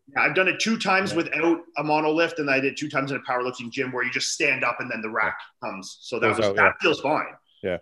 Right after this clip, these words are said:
Speaker 2: You know, it's weird. I've tried monolifts, and I still don't feel right because I still feel like I gotta take a little step or two to get set.
Speaker 1: Yeah, you, it feels like you need
Speaker 2: It,
Speaker 1: to,
Speaker 2: you,
Speaker 1: yeah.
Speaker 2: yeah, you know, like, I, I can't just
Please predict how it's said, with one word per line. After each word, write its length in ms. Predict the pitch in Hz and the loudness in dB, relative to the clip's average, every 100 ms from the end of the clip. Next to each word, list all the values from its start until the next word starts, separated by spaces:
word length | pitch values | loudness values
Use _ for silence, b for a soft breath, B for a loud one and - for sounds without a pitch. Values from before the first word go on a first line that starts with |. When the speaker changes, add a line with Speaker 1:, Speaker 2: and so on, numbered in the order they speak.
| 214 | 2
Speaker 2:
You 60 | |
know, 100 | 247 | 4
it's 100 | 220 | 4
weird. 220 | 175 233 | 4 4
I've 280 | 202 185 139 139 | 4 4 0 -2
tried 260 | 165 185 | 0 2
monolifts, 480 | 147 143 170 185 175 | 2 2 2 0 -2
and 100 | 147 | -2
I 40 | |
still 320 | 131 - 170 170 | -2 -2 -2 0
don't 200 | 147 - | -2 -4
feel 220 | - 143 117 | 0 0 2
right 260 | 123 143 | 0 0
because 180 | 131 120 | -2 -4
I 60 | 117 | -6
still 260 | - 170 | -6 -4
feel 120 | 151 | 0
like 140 | 151 135 | 2 2
I 80 | 131 | 2
gotta 200 | 131 123 | 0 0
take 220 | 143 127 | -2 -4
a 60 | |
little 260 | 120 131 123 | -2 0 -2
step 300 | - 143 123 | -2 -4 -4
or 80 | 107 | -6
two 180 | 123 107 | -6 -6
to 60 | |
get 160 | 104 95 | -6 -10
set. 180 | - 127 | -2 2
Speaker 1:
Yeah, 160 | 123 127 | 2 0
you, 140 | 156 - | -4 0
it 180 | 185 190 | 0 2
feels 280 | 202 196 170 | 4 4 4
like 160 | 143 | 2
you 80 | 117 | -2
need 160 | 101 151 | -2 0
Speaker 2:
It, 40 | |
Speaker 1:
to, 180 | 95 151 | 2 2
Speaker 2:
you, 140 | 151 135 - | 2 0 -2
Speaker 1:
yeah. 300 | 151 160 131 | 0 2 4
Speaker 2:
yeah, 0 | |
you 160 | 123 131 | 2 2
know, 120 | 135 | 2
like, 120 | 135 | 2
I, 180 | 131 139 139 | 2 0 0
I 120 | 147 | 0
can't 360 | 139 180 170 143 | 0 0 0 0
just 280 | 156 143 | 0 0